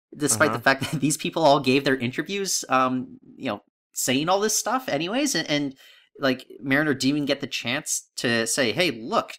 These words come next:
Speaker 1: check the tapes, uh, when this, uh, news story comes out. I'm the one who is talking about how amazing this ship and this crew is." Like, I, it just, to me, that, that kind of, it, it seemed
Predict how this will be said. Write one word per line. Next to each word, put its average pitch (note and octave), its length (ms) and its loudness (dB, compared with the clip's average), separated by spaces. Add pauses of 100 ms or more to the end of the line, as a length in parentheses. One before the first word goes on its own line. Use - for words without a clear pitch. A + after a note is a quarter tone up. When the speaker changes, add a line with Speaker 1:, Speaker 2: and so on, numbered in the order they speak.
Speaker 1:
check - 280 -4
the F3 60 -4
tapes, - 520 -2
uh, A#2+ 180 2
when B2 340 0
this, - 440 -2
uh, G#2 320 0
news C3 320 0
story B2+ 240 0
comes B2 300 -2
out. D#3 260 0 (460)
I'm A#2+ 200 2
the B2 80 0
one A#2+ 300 0 (100)
who A#2+ 340 -2
is G#2+ 500 -2
talking - 320 -2
about A#2+ 120 -4
how B2+ 160 0
amazing G#2+ 760 -4
this G2+ 140 -6
ship - 340 -4
and F#2 80 -14
this F2+ 160 -10
crew F#2 320 -8
is." E2+ 300 -8
Like, G#2 180 -2 (280)
I, A2+ 80 -2
it B2 260 -4
just, E3+ 280 -2
to - 100 -2
me, G#3 100 0
that, F3+ 220 4
that D#3 160 0
kind F#3+ 160 -6
of, - 180 -4 (480)
it, C#3+ 220 -4
it F#3+ 100 0
seemed A3+ 260 2